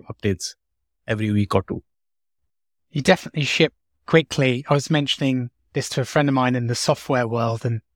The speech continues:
Speaker 2: he was really impressed with the level of updates and the speed of, of shipping them. I think all those sevens that you gave yourself, I question how accurate they are, but they're certainly adding up to ten out of ten when it's using the app, because I,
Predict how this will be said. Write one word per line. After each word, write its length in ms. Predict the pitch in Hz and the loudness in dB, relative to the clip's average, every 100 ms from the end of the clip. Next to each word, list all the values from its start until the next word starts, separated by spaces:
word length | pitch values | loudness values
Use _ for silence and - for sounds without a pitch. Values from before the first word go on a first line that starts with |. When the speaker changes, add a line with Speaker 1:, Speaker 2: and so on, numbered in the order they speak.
| _ | _
Speaker 2:
he 140 | - | 0
was 180 | 143 120 | 0 4
really 220 | 139 147 | 4 6
impressed 420 | 131 117 151 - - | 6 4 0 -2 -8
with 100 | - _ _ _ _ | -14 _ _ _ _
the 100 | 147 | 0
level 260 | 156 147 151 | 2 2 2
of 60 | |
updates 520 | 147 - - 143 - | 2 2 2 0 -2
and 100 | 147 | -8
the 40 | 131 | -8
speed 340 | - 151 139 | -6 -6 -4
of, 180 | 127 - | -6 -8
of 160 | - 135 | -8 -4
shipping 420 | - 165 - 131 | -4 -4 -6 -6
them. 240 | 117 117 - _ _ - | -6 -10 -12 _ _ -4
I 80 | 143 | 2
think 220 | 170 139 | 4 4
all 120 | 180 | 2
those 340 | 175 160 156 - _ _ _ _ | 4 4 2 -8 _ _ _ _
sevens 500 | - 220 185 170 139 | 4 4 6 0 -2
that 80 | 156 | -6
you 140 | 147 | 0
gave 260 | 143 135 131 | 4 4 2
yourself, 400 | 127 147 151 - | -2 -2 -2 -6
I 40 | |
question 320 | - 143 - 131 | -10 -8 -8 -8
how 140 | 135 | -4
accurate 380 | 147 - 143 127 | -6 -6 -12 -6
they 120 | 131 | -2
are, 100 | 131 | -2
but 100 | 156 | 0
they're 100 | 180 | -2
certainly 320 | - 214 185 | 0 0 4
adding 260 | 180 175 165 | 4 2 0
up 140 | 170 | -2
to 100 | - | -6
ten 220 | - 175 | -4 -2
out 100 | 160 | 0
of 80 | 151 | -2
ten 180 | - 165 | -4 -4
when 80 | 147 | -4
it's 160 | 131 | -8
using 200 | 170 135 | -8 -4
the 100 | 135 | 2
app, 200 | 135 160 - | 2 2 -2
because 200 | - | -8
I, 100 | 147 | -4